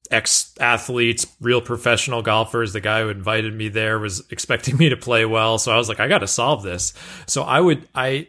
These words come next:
my, my only fix I could think of was I stood with my feet, like, literally pointing at the target, doing the exact opposite, doing this slice swing with the face as wide open as I could, and then trying to hit the shot.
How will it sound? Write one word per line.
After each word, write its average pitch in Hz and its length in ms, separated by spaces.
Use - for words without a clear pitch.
my, 120 260
my 127 220
only 156 200
fix - 360
I 117 80
could 101 180
think 185 280
of 101 380
was 110 440
I 123 60
stood 165 320
with 156 200
my 120 140
feet, 151 440
like, 110 220
literally 147 300
pointing 147 500
at 117 140
the 113 60
target, 107 600
doing 143 240
the 123 100
exact 113 540
opposite, 120 560
doing 151 220
this 110 200
slice 147 360
swing 113 260
with 104 120
the 92 60
face - 680
as 110 160
wide 135 260
open 127 260
as 110 160
I 104 100
could, 117 420
and 117 180
then 147 140
trying 120 300
to 101 60
hit 123 180
the 113 80
shot. 120 480